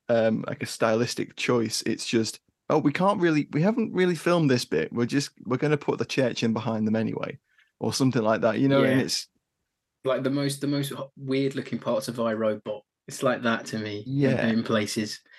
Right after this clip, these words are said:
Speaker 2: Um, and yeah, for two thousand and nine, yeah, Matt, you're right. It is all coming in, and you've got the whole Marvel thing, and that's changing the way studios think about pictures. So maybe that, maybe you got a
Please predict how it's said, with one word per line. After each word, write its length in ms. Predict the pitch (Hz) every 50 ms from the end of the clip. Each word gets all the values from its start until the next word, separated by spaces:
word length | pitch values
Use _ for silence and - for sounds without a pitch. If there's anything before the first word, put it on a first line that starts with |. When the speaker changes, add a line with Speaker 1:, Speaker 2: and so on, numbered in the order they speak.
| - - - - - - - - _ -
Speaker 2:
Um, 520 | 127 127 131 135 139 143 139 139 143 143 - _ _ _ _ _ _ -
and 160 | 143 151 156 175
yeah, 140 | 208 156 135 139
for 100 | - 151
two 180 | - 180 175 -
thousand 280 | 165 156 147 139 139 135
and 60 | 135
nine, 220 | 143 143 127 123
yeah, 140 | 127 127 120
Matt, 180 | 113 107 - 107
you're 120 | 113 113
right. 340 | 117 120 110 110 107 - - _ _ _ _ _
It 120 | - 117 113
is 340 | 113 113 104 120 127 123 127
all 220 | 113 117 110 110
coming 320 | - - 123 113 113 113 113
in, 240 | 110 107 107 110 110
and 160 | 110 113 113
you've 120 | 117 117
got 140 | - 117 -
the 80 | 113 110
whole 380 | 113 120 117 110 113 117 123 -
Marvel 340 | 120 117 117 117 113 120 110
thing, 220 | - - 117 110 107
and 80 | 117 139
that's 140 | 123 -
changing 420 | - - 139 143 143 135 120 117 113 117
the 60 | 117 113
way 180 | 120 113 110
studios 480 | 117 - - 120 113 113 107 110 - -
think 220 | - 127 123 -
about 320 | - - 110 - - - -
pictures. 540 | 127 - - - - - 147 143 - - _ _ _ _ _ _ _ _ _ _ _ -
So 140 | - 123
maybe 240 | 120 135 139 135 131 123
that, 120 | 113 98
maybe 280 | 117 135 147 147 143 135
you 100 | 127 120
got 160 | 113 110 117
a 60 | 113